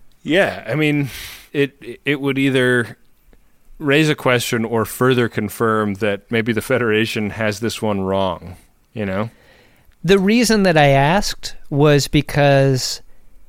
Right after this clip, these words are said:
Speaker 2: this is information that would be useful for Ro to take back to Picard. Like, and this is never a piece of information that is shared with him.
Speaker 1: Yeah, like, the next scene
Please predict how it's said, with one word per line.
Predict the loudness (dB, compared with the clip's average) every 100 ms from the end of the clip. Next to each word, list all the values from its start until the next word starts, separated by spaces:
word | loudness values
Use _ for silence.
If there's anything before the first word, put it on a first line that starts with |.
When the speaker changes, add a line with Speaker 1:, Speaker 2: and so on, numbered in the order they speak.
| -20 -20 -20 -20 -20 -16 -2
Speaker 2:
this | 2 4
is | 4 4
information | 2 4 4 4 2 2 4
that | 4 4
would | 4 2
be | 4 4
useful | 4 4 2 0 0 2 4 2 0 _ _ _ _ _ _ _ -20
for | 0 2 4
Ro | 6 6 6
to | 4 0
take | 2 2 2
back | 2 0
to | -4
Picard. | -6 -4 2 2 2 -2 -10 -18 -20 -20 -20 -20 -10 -2
Like, | 0 -2 -2
and | 0 2
this | 2
is | 2 2
never | 4 4 4 4 2 0 -2 -8 -20 -20 -20 -12 0
a | 0
piece | 4 2 2
of | 2
information | 2 2 2 2 0 0
that | 0 0
is | 0
shared | 0 0 0
with | -4 -4
him. | -6 -6 -8 -16 -20 -20 _ -20 -20 _
Speaker 1:
Yeah, | -4 -2 -2 -4
like, | -2 -2
the | 0
next | 2 2 2
scene | -2 0 0 0 -2 -6